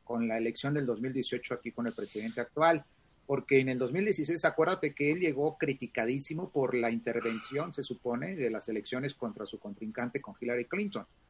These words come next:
en donde se le intentó en su momento llevar a un juicio político por obstrucción de la justicia, por ejemplo, etcétera, ¿no? La intervención rusa en las elecciones, que se le criticó mucho. Es decir, desde ahí hay una grande diferencia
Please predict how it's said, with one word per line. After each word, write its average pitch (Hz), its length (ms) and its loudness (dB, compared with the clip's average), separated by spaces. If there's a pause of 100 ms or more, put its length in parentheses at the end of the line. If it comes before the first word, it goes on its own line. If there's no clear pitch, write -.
(240)
en 127 140 0
donde 127 320 2
se 135 100 -2
le 123 100 2
intentó 120 340 0
en 165 80 4
su 180 120 -2
momento 151 420 0
llevar 131 500 4
a 120 140 0
un 131 120 -2
juicio 139 400 -2
político 113 580 -4
por 104 140 -6
obstrucción - 460 -6
de 131 80 0
la 123 80 0
justicia, 135 540 -6
por 104 220 -8
ejemplo, 151 400 0
etcétera, 110 460 -6
¿no? 160 200 -2 (240)
La 151 100 6
intervención 135 600 4
rusa 151 360 2
en 123 60 -2
las 117 140 -4
elecciones, 131 500 0
que - 60 -20
se 113 100 -8
le 104 120 -6
criticó 110 360 -4
mucho. 151 280 -4
Es 143 40 0
decir, 147 200 4
desde 143 220 6
ahí 156 180 6
hay 196 160 6
una 196 160 4
grande 165 320 2
diferencia 143 680 0